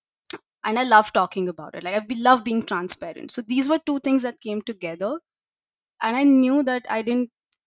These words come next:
want to live with someone twenty-four seven because of this. I wanted to have a space I can get back to and zone out completely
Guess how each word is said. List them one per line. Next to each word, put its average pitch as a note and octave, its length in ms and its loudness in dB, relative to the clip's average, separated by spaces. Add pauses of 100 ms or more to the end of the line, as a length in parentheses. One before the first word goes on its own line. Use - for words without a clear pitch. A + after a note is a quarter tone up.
(120)
want G#3+ 360 0
to E4 100 0
live G#3+ 360 -8
with G#3 200 -4
someone F#3+ 420 -2
twenty-four F3+ 460 -8
seven F#3 380 -6
because F3 300 -14
of - 160 -20
this. - 320 -8 (120)
I F3 240 -12 (520)
wanted F#3+ 320 -4
to A#3 80 -8
have F#3 340 -8 (600)
a G3+ 60 -8
space G3 380 -4
I G3 80 -6
can G3+ 200 -8
get F#3 300 -12
back F3+ 200 -6 (100)
to A3 80 -8
and G#3 160 -2
zone F#3 240 -2
out E3+ 280 -8 (220)
completely F#3 640 -12